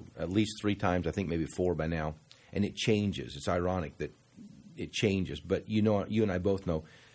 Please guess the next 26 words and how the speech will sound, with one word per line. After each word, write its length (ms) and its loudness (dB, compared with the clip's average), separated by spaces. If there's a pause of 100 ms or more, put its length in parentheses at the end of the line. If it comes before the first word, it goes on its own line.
(240)
the 220 -2
print 380 2 (480)
inside 420 4
those 320 0 (1600)
pages 540 2
has 180 0
never 240 0
changed. 600 -10 (500)
But 300 0
our 140 2
mindset 680 2
changes, 500 -2
the 80 -12
place 320 -2
we're 80 4
at 80 2
in 60 -6
life 340 0
changes. 560 -4 (640)
And 160 -2
so, 340 0 (360)
uh, 220 4
the 80 -2
books 280 2
I've 160 4
read, 320 2